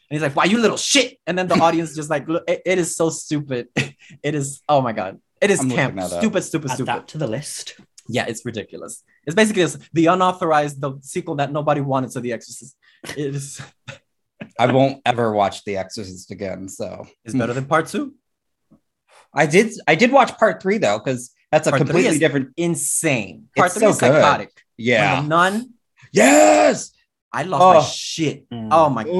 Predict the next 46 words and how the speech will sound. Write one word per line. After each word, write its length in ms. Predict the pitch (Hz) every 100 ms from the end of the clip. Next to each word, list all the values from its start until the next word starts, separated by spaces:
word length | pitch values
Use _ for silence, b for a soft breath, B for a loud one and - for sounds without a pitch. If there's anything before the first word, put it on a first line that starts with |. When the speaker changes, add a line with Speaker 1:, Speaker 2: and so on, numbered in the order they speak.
| 175 127
Speaker 1:
goodness. 340 | 107 107 - -
Oh 300 | 143 143 131
my 120 | 110
Speaker 2:
So 120 | 151 120
Speaker 1:
goodness. 280 | 120 104 92
Speaker 2:
good. 100 | - _ _ _ _ _ -
Speaker 1:
Oh 220 | 123 127
my 140 | 117 104
goodness. 240 | 107 101
It 60 | 127
was 200 | 117 -
so 160 | - 110
good. 320 | 110 98 - b b
But 160 | 139 127
yeah. 280 | 123 92 - _ _ 143
George, 160 | 214
have 100 | 247
you 60 | 320
seen 160 | 339 339
part 200 | 381 381
three? 220 | 403 403 _ _ -
Speaker 3:
I 80 | 170
have 180 | 208 214
seen 220 | 170 135
part 260 | 120 -
three. 220 | 120 110 -
That 300 | 139 160 -
and 320 | 143 143 143 -
the, 160 | 151 147
I've 100 | 156
only 160 | 196 254
seen 180 | 254 220
part, 120 | 202
I 40 |
think, 180 | 214 247 -
and 160 | 175 180
then 180 | 180
what's 180 | 175 180
the 60 | 185
other 100 | 160
part 180 | 180 160
three 80 | 180
that 60 |
I've 80 | 151
seen? 120 | 151 135
Oh, 240 | 139 113